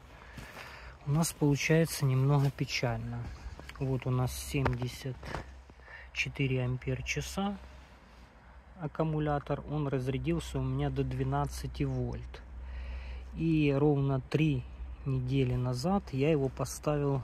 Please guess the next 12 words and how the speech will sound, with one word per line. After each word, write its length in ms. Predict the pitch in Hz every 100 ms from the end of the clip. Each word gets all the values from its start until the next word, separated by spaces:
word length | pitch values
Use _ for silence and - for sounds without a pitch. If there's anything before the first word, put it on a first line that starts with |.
| - -
на 160 | 139
зарядку. 680 | 131 135 127 120 - - - - - - - - -
Как 260 | 143 -
уже 180 | 135 135
в 80 | 123
предыдущих 1000 | - 143 131 131 131 127 - 127 - - -
видео 460 | 139 139 131 131 127
было, 360 | 123 131 127
в 120 | 123 131
одном 300 | 127 127 127
из 120 | 123
видео, 520 | 131 123 127 123